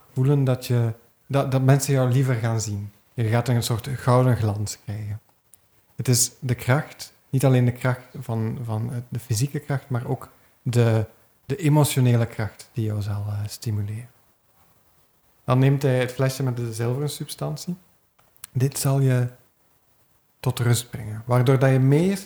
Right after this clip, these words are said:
meer plaats in je hoofd hebt om na te denken over dingen." Soms kan het leven ons een beetje inhalen. En dan kunnen we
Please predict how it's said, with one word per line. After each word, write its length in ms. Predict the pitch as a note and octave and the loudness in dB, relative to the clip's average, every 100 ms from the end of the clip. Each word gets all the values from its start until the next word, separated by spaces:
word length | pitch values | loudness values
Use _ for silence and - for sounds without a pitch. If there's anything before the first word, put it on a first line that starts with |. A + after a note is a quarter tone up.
| - | -2
meer 340 | C#3 F3 F3+ - | 2 2 -2 -2
plaats 320 | C3+ C#3+ - | -2 -2 -2
in 80 | C3 | -2
je 80 | B2+ | 0
hoofd 340 | A#2+ C#3+ - | 0 -2 -6
hebt 300 | D3+ - - _ _ _ _ - | -10 -10 -20 _ _ _ _ -4
om 500 | B2 B2 A#2+ A#2+ B2 _ - | 2 4 6 4 -2 _ 0
na 280 | A#2+ A#2+ B2 | 4 4 4
te 140 | A#2+ | 0
denken 360 | A2 G#2+ G2 G#2 | 0 -2 -4 -8
over 220 | G#2+ A2+ | -8 -12
dingen." 260 | A2 A2 G#2 _ _ _ _ _ - | -14 -14 -16 _ _ _ _ _ -2
Soms 580 | C#3+ D3 C#3+ - - _ _ | 0 2 0 -4 -10 _ _
kan 160 | - C3 | 0 0
het 140 | B2 | 4
leven 260 | C3 C#3 C3+ | 2 2 2
ons 200 | B2+ A#2 | 0 -2
een 80 | |
beetje 240 | A#2 A#2+ - | -2 -4 -4
inhalen. 520 | A#2+ G#2 G2 G#2 G#2+ _ _ _ _ _ | -2 -2 -4 -8 -14 _ _ _ _ _
En 140 | A#2 A2+ | -2 2
dan 340 | A2+ A#2+ B2 - _ _ _ _ | 2 2 -2 -6 _ _ _ _
kunnen 320 | - C3 B2+ | 0 4 6
we 360 | B2 A#2+ A#2+ | 4 4 2